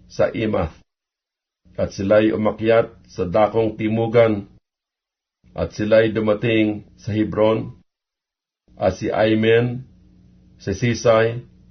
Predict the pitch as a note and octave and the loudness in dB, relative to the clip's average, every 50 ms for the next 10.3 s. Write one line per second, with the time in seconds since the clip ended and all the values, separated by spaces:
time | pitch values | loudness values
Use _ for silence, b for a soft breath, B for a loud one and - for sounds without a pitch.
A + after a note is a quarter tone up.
0 | _ _ _ _ _ _ _ _ _ _ - F2+ F2 - - F2+ - - G#2+ A2+ | _ _ _ _ _ _ _ _ _ _ -4 -4 -4 -4 -6 -8 -2 0 0 0
1 | A2 A2 G#2+ G#2+ G#2+ G#2+ A2+ A#2 B2 - - _ _ _ _ _ _ _ _ _ | 2 0 2 2 2 2 0 -2 -6 -10 -16 _ _ _ _ _ _ _ _ _
2 | _ _ _ _ _ _ _ _ _ _ - - F#2+ G2 F#2+ G#2 G#2+ - - G#2 | _ _ _ _ _ _ _ _ _ _ -10 -4 -2 0 2 2 0 0 0 -2
3 | A2 A#2 A2+ G#2+ G#2+ - - _ - - G2 G2+ - - F#2+ G#2 G#2+ G#2+ A2 A2 | 0 0 0 -2 -2 -6 -18 _ -8 -4 -4 -2 -2 -2 0 0 0 0 0 -2
4 | G#2+ - - _ _ _ _ _ _ _ _ _ _ _ _ _ _ _ _ _ | -2 -6 -18 _ _ _ _ _ _ _ _ _ _ _ _ _ _ _ _ _
5 | _ - G2 G2+ G#2 G#2 A2 G#2+ G#2+ G#2 G2+ G2+ D#2 F2 F#2+ F#2 E2+ D#2+ - - | _ 0 0 0 2 0 0 2 2 2 2 2 2 2 2 0 0 -2 -6 -10
6 | - _ _ _ _ _ _ _ _ _ _ _ _ _ _ _ _ _ _ _ | -16 _ _ _ _ _ _ _ _ _ _ _ _ _ _ _ _ _ _ _
7 | - F2+ F#2 G2 G2 G#2 A2 A2+ A#2+ A2+ A2+ G#2+ G#2 G#2+ G2+ F2+ - G#2+ A2+ A2+ | -12 -6 -4 -2 0 2 2 2 2 2 0 -4 -4 -4 -6 -6 -2 0 2 4
8 | A#2 A#2 A#2 A#2+ - - - _ - G#2 G#2 G#2+ A2+ A#2+ A#2+ A#2+ - A2+ A2 A2+ | 4 2 0 -2 -8 -12 -14 _ -2 0 0 2 2 0 0 2 2 2 2 4
9 | A2+ A2+ G#2+ G#2 G#2+ - _ _ _ - A2 G#2+ - A#2 A#2 A2 - - G#2 G#2 | 2 2 2 -2 -6 -10 _ _ _ -4 -2 0 0 -2 -2 0 2 4 4 4
10 | A2 A2 A2+ A2+ - - | 4 2 -2 -4 -8 -14